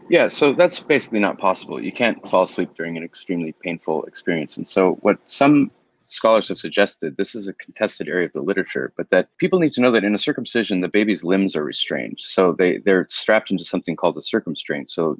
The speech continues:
their arms and legs are tied down. So they're struggling mightily, but it's evident to them that they can't escape their situation. And so what some people think that happens is the baby basically goes into a state of withdrawal, like they just go into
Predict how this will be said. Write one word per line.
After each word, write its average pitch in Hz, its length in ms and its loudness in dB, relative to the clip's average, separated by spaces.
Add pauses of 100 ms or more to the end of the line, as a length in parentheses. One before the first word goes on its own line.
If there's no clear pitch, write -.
their 80 280 0
arms 87 360 2
and 80 120 -4
legs 80 320 0
are 76 360 -2
tied 82 280 -2
down. 76 280 -2 (480)
So - 140 2
they're 101 140 4
struggling 120 580 2 (160)
mightily, 101 760 -2
but 104 160 2
it's 110 220 -4
evident 131 300 0
to 104 60 -6
them 95 200 0
that - 60 -10
they 92 100 0
can't 107 220 -6
escape - 380 -2
their 73 100 -10
situation. - 720 -10 (440)
And 104 140 -2
so 113 140 6
what 104 80 4
some 143 180 4
people 135 240 2
think 101 320 -2 (120)
that 95 140 0
happens 98 440 0
is 92 120 -6
the 101 80 -4
baby 113 280 0
basically 92 420 -2
goes 98 240 2
into 90 160 -10
a 82 40 -8
state 90 220 -2
of 85 120 -2
withdrawal, - 600 0
like 85 160 -4
they 87 100 -4
just 95 180 -4
go 92 120 2
into 82 160 -2